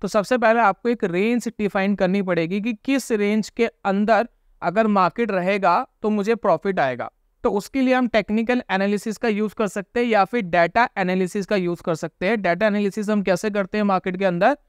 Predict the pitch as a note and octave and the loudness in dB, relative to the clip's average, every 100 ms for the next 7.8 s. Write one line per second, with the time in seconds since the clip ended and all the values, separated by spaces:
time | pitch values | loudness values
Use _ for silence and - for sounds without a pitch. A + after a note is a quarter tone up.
0 | _ _ _ - G3 A#3+ G#3 G#3+ - C#4 | _ _ _ -2 2 2 0 -4 -2 -2
1 | D4+ A#3+ - G#3+ E3+ C#3+ - A3 A3+ G3+ | 2 0 0 0 0 0 -2 -2 0 0
2 | G#3+ G#3+ G3+ A#3 G#3+ - A#3 A3+ A#3 G#3 | 0 0 0 -2 -4 -4 -6 -2 -2 0
3 | A3+ G#3+ A3 G#3 A3 F#3+ E3+ F3 - A3+ | 2 2 0 0 -2 0 0 0 -2 -2
4 | G#3+ G3 G3+ - _ _ - F#3 G#3 G#3+ | 0 0 -2 -6 _ _ -2 0 2 2
5 | F#3 E3 E3 G#3+ - A3 A#3 G3 - C4+ | 0 0 -2 -4 -2 0 0 -2 -4 -4
6 | A#3+ G3 G3+ F#3 G#3+ C#4 _ _ _ - | -2 -2 0 0 0 0 _ _ _ -6
7 | G3+ - B3 A3 F3+ F3+ F#3+ | -4 -2 -2 -2 -2 -2 0